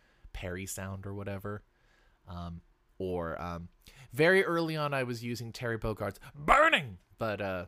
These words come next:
that just peaked and popped a little bit too much for my liking, so I changed that. Um, so what I will do is, you know, I'll go through here. Want me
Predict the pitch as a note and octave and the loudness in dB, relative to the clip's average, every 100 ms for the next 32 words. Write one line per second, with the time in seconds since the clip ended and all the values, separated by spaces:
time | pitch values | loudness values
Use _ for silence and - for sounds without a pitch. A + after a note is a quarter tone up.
0 | - _ - G#2+ - G#2+ - - - _ | -10 _ 0 0 0 -6 -6 -8 -12 _
1 | _ - A#2 - G#2+ - G#2 - F#2+ G2 | _ -8 -8 -8 -10 -2 -2 -2 -6 -6
2 | F#2 - G#2 F#2 F#2 - - F#2 B2+ F3 | -6 -10 -10 -8 -8 -10 -12 -2 0 0
3 | E3 D#3+ D#3 - _ - - D3+ - - | -2 -4 -12 -14 _ -16 -12 -12 -14 -4
4 | G2 F2 - D#3 D3+ D#3 D3+ - _ _ | -4 -4 -8 -8 -6 -2 -4 -4 _ _
5 | _ _ _ _ _ _ _ G#2+ G2 F#2+ | _ _ _ _ _ _ _ -10 -8 -6
6 | F#2 _ _ - C#3 B2 A#2+ G#2 G#2 A#2+ | -10 _ _ -8 -4 -2 -2 -4 -6 -4
7 | B2 B2 G2+ G#2+ G#2+ G#2+ G#2 - _ _ | -4 -4 -4 -2 0 -2 -2 -6 _ _
8 | _ _ _ _ _ _ _ _ _ - | _ _ _ _ _ _ _ _ _ -10
9 | A#2 A2+ B2 B2+ C3 A#2+ C3 B2 - G#2 | -6 -2 0 0 0 -4 -4 -4 -2 -2
10 | G#2 G2+ C3+ - B2+ B2 | -2 2 0 0 -4 -4